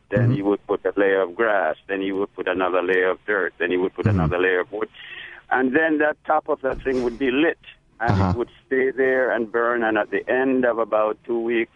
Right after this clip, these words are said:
Speaker 1: we would have coal.
Speaker 2: Yeah.
Speaker 1: Coal
Speaker 2: Yeah, that's,
Speaker 1: that's
Speaker 2: that's,
Speaker 1: used
Speaker 2: yeah, that's
Speaker 1: to
Speaker 2: how
Speaker 1: cook.
Speaker 2: coal is made.
Speaker 1: Yes,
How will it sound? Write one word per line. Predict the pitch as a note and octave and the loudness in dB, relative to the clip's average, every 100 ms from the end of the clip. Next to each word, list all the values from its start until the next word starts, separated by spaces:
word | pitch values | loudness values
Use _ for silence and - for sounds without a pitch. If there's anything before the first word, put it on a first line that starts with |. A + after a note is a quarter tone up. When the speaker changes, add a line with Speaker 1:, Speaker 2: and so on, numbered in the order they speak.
| _ | _
Speaker 1:
we | G#2 G#2 | -4 -2
would | G#2 | 0
have | G2+ F#2 E2+ - _ _ _ _ | 0 0 -2 -6 _ _ _ _
coal. | E3+ D3 F2+ - - _ _ _ _ _ _ _ _ - | 0 0 0 -4 -10 _ _ _ _ _ _ _ _ -2
Speaker 2:
Yeah. | G3 - - - _ _ _ _ _ _ _ _ | -2 -2 -10 -20 _ _ _ _ _ _ _ _
Speaker 1:
Coal | - - | -2 0
Speaker 2:
Yeah, | - | 2
that's, | G#2+ G2+ | 0 0
Speaker 1:
that's | G2+ | 0
Speaker 2:
that's, | A2 - | -2 -2
Speaker 1:
used | A2+ A#2+ A#2+ A#2+ | -2 0 -2 -2
Speaker 2:
yeah, | D#3 A2+ | 0 0
that's | B2+ C3+ | 2 2
Speaker 1:
to | |
Speaker 2:
how | C3 | 0
Speaker 1:
cook. | - | 2
Speaker 2:
coal | D3+ C3 | 2 2
is | G#2+ F#2+ | 2 2
made. | A#2 D2 C2 - - - - _ - | 2 0 -2 -8 -20 -20 -20 _ -2
Speaker 1:
Yes, | C3+ B2 | 0 0